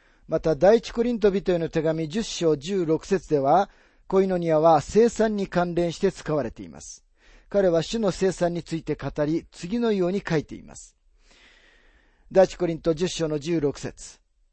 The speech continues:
私たちが祝福する祝福の杯は、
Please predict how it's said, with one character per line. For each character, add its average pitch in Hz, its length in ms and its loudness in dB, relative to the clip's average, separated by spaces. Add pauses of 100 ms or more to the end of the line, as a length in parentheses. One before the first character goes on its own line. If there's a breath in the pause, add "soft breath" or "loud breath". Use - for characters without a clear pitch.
(1080)
私 196 300 2
た 190 100 -2
ち 160 100 -8
が 165 120 2
祝 - 320 -4
福 - 180 -10
す 202 160 -2
る 180 100 0
祝 - 320 -4
福 214 220 -6
の 208 100 0
杯 151 560 -4
は、 123 280 -4